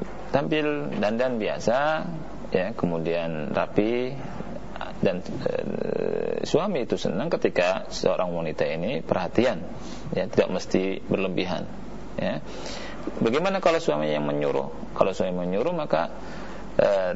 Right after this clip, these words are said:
tidak ada ketaatan pada suami.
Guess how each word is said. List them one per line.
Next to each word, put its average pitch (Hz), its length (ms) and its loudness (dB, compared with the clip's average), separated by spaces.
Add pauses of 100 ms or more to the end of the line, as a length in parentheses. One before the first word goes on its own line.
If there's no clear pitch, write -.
tidak 113 320 2 (420)
ada 156 220 2
ketaatan 95 640 2
pada - 160 2
suami. 50 400 -2